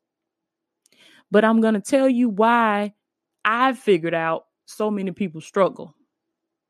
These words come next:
why I struggled, and why so many other people struggle, because it kinda goes back to the way you were brought up, okay? It, it, it's, it's a long line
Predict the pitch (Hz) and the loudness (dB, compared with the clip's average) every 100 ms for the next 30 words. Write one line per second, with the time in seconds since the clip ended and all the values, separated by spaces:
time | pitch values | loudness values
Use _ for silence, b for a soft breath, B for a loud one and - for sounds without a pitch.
0 | _ 190 180 175 180 190 220 - 175 165 | _ 0 0 0 -2 -2 -4 -6 -4 -4
1 | 165 196 - _ _ _ - 180 170 185 | -4 -8 -8 _ _ _ -10 -6 0 0
2 | 185 170 - 185 208 220 233 226 285 269 | 0 -2 0 2 2 4 2 2 -2 -4
3 | 185 160 - 151 147 127 b b b 165 | -8 -10 -10 -8 -6 -10 b b b 0
4 | 185 214 196 175 160 - _ _ _ _ | 2 4 6 4 0 -8 _ _ _ _
5 | _ _ _ _ _ _ _ _ _ _ | _ _ _ _ _ _ _ _ _ _
6 | _ _ _ _ _ _ _ _ _ _ | _ _ _ _ _ _ _ _ _ _
7 | _ _ - 208 320 330 277 240 214 185 | _ _ -2 -2 0 0 2 4 2 4
8 | 202 - 202 170 170 175 170 156 156 156 | 0 0 -6 -2 0 0 0 -4 -2 2
9 | 175 170 185 196 - 170 165 185 190 202 | 4 4 4 2 0 -6 -2 -2 -2 -6
10 | _ _ _ _ _ _ _ - 175 196 | _ _ _ _ _ _ _ -6 -4 -4
11 | - 220 214 - - 233 208 170 175 202 | -2 -2 -2 -2 -2 0 2 2 2 4
12 | 214 226 226 226 226 220 208 _ _ _ | 4 4 4 4 2 0 -2 _ _ _
13 | _ - 175 185 190 175 160 160 165 | _ -4 0 2 2 0 -2 -6 -10